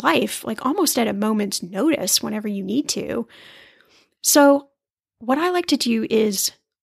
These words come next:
write down all the skills you have.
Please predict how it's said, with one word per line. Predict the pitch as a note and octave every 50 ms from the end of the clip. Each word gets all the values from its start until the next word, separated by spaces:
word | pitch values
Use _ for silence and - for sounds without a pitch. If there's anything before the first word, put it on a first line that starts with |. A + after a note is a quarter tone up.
| _ _ _ _ _ -
write | A#3 B3+ E4 F4 -
down | E4 E4 E4+ E4+ D4+ -
all | - A#3 A#3 A#3+
the | A3+ A#3+
skills | - - - - C4 C4 G#3 G#3 - G#3+
you | G3
have. | - - - - - - - - -